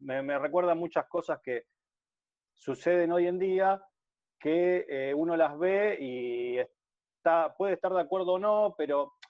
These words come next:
son soluciones que se plantean, digamos, de, para,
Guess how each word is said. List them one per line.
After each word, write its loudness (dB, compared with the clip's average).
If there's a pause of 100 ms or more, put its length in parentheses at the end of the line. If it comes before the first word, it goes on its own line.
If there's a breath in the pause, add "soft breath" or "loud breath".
(500)
son -4
soluciones -4
que -6
se -6
plantean, -2
digamos, -2
de, -4
para, -2